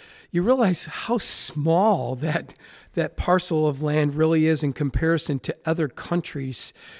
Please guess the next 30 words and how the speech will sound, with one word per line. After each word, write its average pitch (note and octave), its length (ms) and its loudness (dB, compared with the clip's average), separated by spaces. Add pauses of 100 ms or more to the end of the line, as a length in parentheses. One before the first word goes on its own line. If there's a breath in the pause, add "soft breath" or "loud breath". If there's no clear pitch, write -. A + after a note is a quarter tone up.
(140)
you E3+ 80 -4
know, C3+ 140 -4
China D3 800 0
and B2+ 180 -8
India. C#3+ 640 -2 (560 loud breath)
Uh, D#3+ 160 -2
and F3+ 180 2
even G#3 280 2
the F3 80 4
United D#3 440 2
States, - 560 0
and, C#3+ 240 -2
and D3+ 240 -2
you, D3 120 0
you D3+ 240 -6
say, D#3+ 200 -4
"Why D#3 420 -4
is A#3 460 0
this E3+ 560 -4 (120)
land E3+ 480 0 (200)
always B3+ 400 2
in D#3+ 200 -2
such - 560 -4 (180)
conflict G3+ 880 -4
and C#3 200 -2 (260 loud breath)
in A3 220 6
the F#3+ 80 8
news F3 340 4
so D3+ 220 2
often?" D3 580 -2